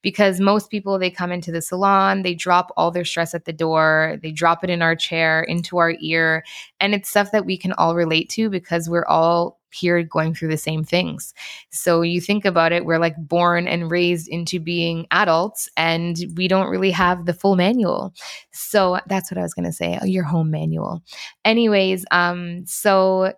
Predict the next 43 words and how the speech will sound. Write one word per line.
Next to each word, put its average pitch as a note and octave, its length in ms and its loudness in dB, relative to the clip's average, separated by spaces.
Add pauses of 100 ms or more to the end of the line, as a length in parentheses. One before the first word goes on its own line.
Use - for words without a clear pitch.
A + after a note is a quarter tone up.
yeah, G3 200 0
I F3+ 80 -2
just G3 180 -4
think G#3+ 140 -2
it's G3 160 -4
really F#3 220 -2
good F3 280 -2
to F3+ 100 -8
keep F#3 400 -6 (280)
learning, F3 480 2
sharing, E3 580 0
and D#3+ 160 -2
growing D3+ 340 0
together. G3+ 480 -2 (380)
But, E3 420 -2
um, E3+ 500 0 (240)
yeah, F#3 380 2
if - 160 -6
you F#3+ 60 -2
have F#3 180 0
any E3+ 220 -2
tidbits, D#3+ 480 -2
let E3 140 2
us E3 180 0
know, E3+ 340 2
or, D#3 360 2
um, D#3 440 -2 (120)
always F3 280 0
look E3 140 -6 (280)
forward D#3+ 280 -2
to - 80 -6
your D#3+ 100 -4
feedback - 460 -6
anyways. - 480 -8 (340)
But, F#3 380 2
um, F#3 380 4
yeah, A3+ 240 4
that's B3+ 260 0
it. A3+ 220 2
Just, A3 200 0
like, B3 200 2
really G3 360 0
l-, F#3 220 -4